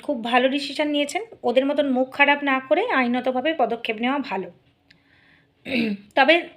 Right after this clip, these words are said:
এই জিনিসগুলো না জানিয়ে করা উচিত। জানানো মানে সচেতন, আরও বেশি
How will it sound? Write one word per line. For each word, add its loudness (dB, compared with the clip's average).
এই 2
জিনিসগুলো 4
না 4
জানিয়ে 0
করা 0
উচিত। -4
জানানো 4
মানে 2
সচেতন, -2
আরও 8
বেশি 2